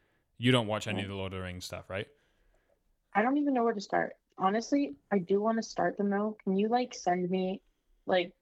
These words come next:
Speaker 2: what movies I have to watch? 'Cause I don't understand how they're all laid out.
Speaker 1: Okay, so Lord of the Rings is, other than Star Wars, Lord of the Rings is my next favorite thing, like, franchise. So I
Speaker 2: Mm-hmm.
Speaker 1: will definitely walk you through all of it.
Speaker 2: Okay.
Speaker 1: Um,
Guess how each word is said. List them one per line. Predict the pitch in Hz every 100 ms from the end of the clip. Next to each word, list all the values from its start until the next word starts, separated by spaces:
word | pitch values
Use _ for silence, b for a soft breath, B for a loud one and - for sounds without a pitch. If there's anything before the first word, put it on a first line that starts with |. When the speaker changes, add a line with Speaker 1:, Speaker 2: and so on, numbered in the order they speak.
| -
Speaker 2:
what | 180 185 -
movies | 196 180 185
I | 180
have | 170
to | -
watch? | 170 175 175
'Cause | 175
I | 175
don't | 180 202
understand | 185 180 175 170
how | 165
they're | -
all | - -
laid | - -
out. | - -
Speaker 1:
Okay, | 143 143 110
so | 95 127 117
Lord | 113 120 180
of |
the | 220
Rings | 165 156 139
is, | 131 117 -
other | 131 135
than | 151
Star | 143 - 104 110
Wars, | 113 135 151 143 -
Lord | 120
of | 120
the |
Rings | 120 110
is | 107
my | 104
next | 101 101 101 - -
favorite | 107 107 95 104 104
thing, | 104 95 92 90 - _ 120
like, | 101 92 -
franchise. | - 98 98 101 123 117 139 160 - _ _ _ _ _
So | - 92
I | 90
Speaker 2:
Mm-hmm. | 85
Speaker 1:
will | 95 95
definitely | 110 104 - 104 101 95
walk | 101 101 98 -
you |
through | 101 - 95
all | 90 85
of | 82
it. | - - _ _ _ _ _ _ _ _ -
Speaker 2:
Okay. | 92 - 175 -
Speaker 1:
Um, | 107 104 101 98 98